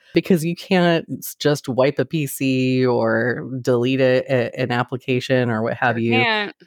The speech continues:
Speaker 1: If it has data that's responsive to a legal hold. Also, we wanna talk about <laughs> data privacy, uh, policies that are written and procedures.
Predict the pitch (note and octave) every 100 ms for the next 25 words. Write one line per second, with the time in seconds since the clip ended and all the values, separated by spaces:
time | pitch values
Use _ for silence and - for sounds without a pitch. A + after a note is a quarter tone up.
0 | _ - C#3+ D3 - C3+ C#3 B2 A#2+ A#2+
1 | A#2 A2+ A#2+ - A#2 - A2 G#2+ G#2+ -
2 | A2 A2 - - - - - - _ -
3 | - - _ G3 C#4+ - A3 G#3 G#3 F#3+
4 | F3+ F#3 A3 - D#3 D#3 C3+ C#3+ C#3+ C#3+
5 | C#3 D#3+ C3+ C3+ E3 - C4 D#4 C#4 -
6 | C3+ B2 B2 A#2+ - C3+ A#2+ - B2 A#2
7 | A#2 B2+ A#2+ A#2 A#2 A2 A2+ - A#2 G#2+
8 | A2+ B2 C#3+ C3+ A#2 E2+ D2